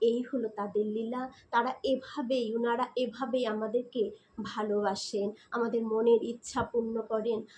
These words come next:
আমাদের তৃপ্তি দেন, কারণ আমরা তাদের সন্তান। যাই হোক, সবাই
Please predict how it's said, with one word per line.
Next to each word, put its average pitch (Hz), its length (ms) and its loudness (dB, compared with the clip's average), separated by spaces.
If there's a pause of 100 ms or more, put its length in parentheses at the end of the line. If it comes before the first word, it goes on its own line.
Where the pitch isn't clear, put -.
আমাদের 240 360 -2 (160)
তৃপ্তি 311 400 0
দেন, 208 260 0 (360)
কারণ 226 320 0
আমরা 226 360 -4
তাদের 226 260 -4
সন্তান। 214 760 -4 (920)
যাই 214 280 -2
হোক, 247 280 -2 (520)
সবাই 247 480 0